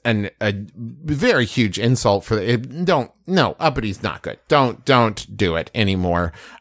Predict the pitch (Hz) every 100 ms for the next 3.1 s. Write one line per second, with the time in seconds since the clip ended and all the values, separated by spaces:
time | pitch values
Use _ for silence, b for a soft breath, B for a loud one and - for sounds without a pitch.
0 | - 143 135 131 127 - 151 143 139 151
1 | 151 156 160 - _ 117 127 110 110 104
2 | 107 - 135 135 135 123 113 110 110 113
3 | -